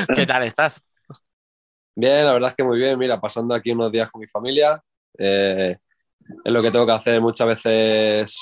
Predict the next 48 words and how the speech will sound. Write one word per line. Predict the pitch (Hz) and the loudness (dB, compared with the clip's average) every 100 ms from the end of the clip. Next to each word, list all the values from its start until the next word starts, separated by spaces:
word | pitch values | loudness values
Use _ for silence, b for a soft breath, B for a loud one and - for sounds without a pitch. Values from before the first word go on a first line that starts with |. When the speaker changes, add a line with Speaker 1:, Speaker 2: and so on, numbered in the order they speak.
| - | -6
Speaker 2:
al | 101 104 | -6 -2
salir | 113 110 | 0 2
del | 107 | 2
partido | 107 98 113 107 | 0 0 0 2
allí | 107 107 | 2 0
en | 101 | -2
Jaén | 107 104 104 | -2 0 0
me | 101 98 | 0 0
vengo | 101 101 | 0 -2
para | 101 98 | -2 -2
acá | 117 131 131 | 0 0 0
y, | 101 90 87 | -2 -2 -4
bueno, | 92 87 _ _ b b b b _ | -4 -6 _ _ b b b b _
todo | 110 | 0
el | 110 | 2
mundo | 107 | 2
sabe | 104 107 | 2 2
que | 104 | 0
estoy | 104 120 110 | -2 0 2
ahora | 107 | 2
mismo | 107 110 | 2 0
separado | 113 101 107 | -2 0 0
de | 104 | 0
mi | 107 | 0
mujer | 104 - 104 | -2 -4 -2
y | |
mi | 107 117 | -2 -2
hija | - 139 123 | -2 0 0
y, | 101 | 0
bueno, | 98 92 87 | -2 -4 -6
pues | 92 95 | -6 -4
esto | - | -4
es | 92 95 | -4 0
el, | 92 90 92 98 _ _ B B B B B _ | 0 0 -4 -10 _ _ B B B B B _
lo | 117 | 0
que | 113 | 2
hay | 117 | 2
que | 117 | 2
hacer. | 123 156 170 175 - - | 2 2 4 2 -4 -10
Este | 107 - | -8 -2
año | 117 110 | -2 0
toca | 107 107 | 0 0
así | - 123 139 117 101 92 90 90 _ _ | 0 0 2 0 0 -2 -4 -10 _ _
y, | - 95 | -2 0
y, | |
bueno, | 92 92 | 2 0
esperemos | 87 95 110 107 | 0 -2 -2 0
que, | 113 104 | -2 -2